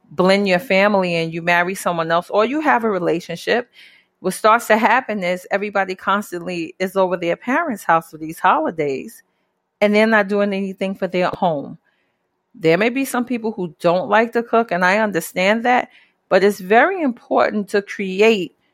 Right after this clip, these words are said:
your family tradition that you have, and don't get caught up in always traveling to your parents' house or grandparents' house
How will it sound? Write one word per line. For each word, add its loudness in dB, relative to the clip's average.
your 4
family 2
tradition 0
that 4
you 0
have, 0
and 0
don't 2
get 4
caught 2
up 2
in -2
always 2
traveling 0
to -8
your 0
parents' -2
house -2
or -4
grandparents' -4
house 0